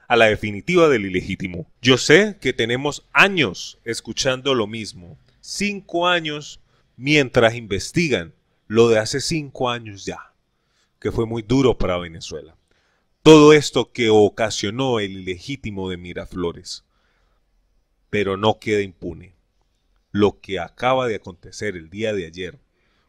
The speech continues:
con la Corte Penal Internacional es una tremenda estocada,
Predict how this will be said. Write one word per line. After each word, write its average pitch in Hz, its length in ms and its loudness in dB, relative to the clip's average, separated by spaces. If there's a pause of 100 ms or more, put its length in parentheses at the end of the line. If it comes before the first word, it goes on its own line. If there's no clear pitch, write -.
con 87 140 -12
la 85 60 -12
Corte 107 360 -2
Penal 95 320 -12
Internacional 98 880 -10 (880)
es - 480 -6 (180)
una 117 400 -8
tremenda 101 380 -8
estocada, - 680 -6